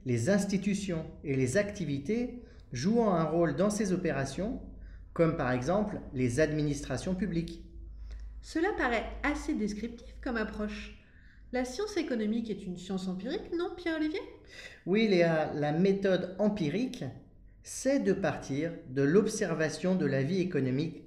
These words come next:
Speaker 1: réelle et d'essayer ensuite de la décrire avec des modèles. Ces modèles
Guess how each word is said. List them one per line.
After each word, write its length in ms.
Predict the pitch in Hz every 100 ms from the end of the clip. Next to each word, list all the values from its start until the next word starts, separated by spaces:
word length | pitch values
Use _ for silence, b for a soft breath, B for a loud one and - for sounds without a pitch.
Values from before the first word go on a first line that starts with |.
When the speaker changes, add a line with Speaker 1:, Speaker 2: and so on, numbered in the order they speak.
| -
Speaker 1:
réelle 520 | - 139 127 104 92 - - - - - - B B B 160
et 100 | 160
d'essayer 500 | 196 214 240 220 175
ensuite 580 | 135 - 202 247 - 135 - - -
de 120 | 151
la 120 | 233 190
décrire 540 | 147 - - 113 147 - - -
avec 280 | 135 143 147
des 100 | 139
modèles. 460 | 131 117 104 90 - - - - - - - B B B
Ces 200 | - 147
modèles 600 | 127 147 202 220 -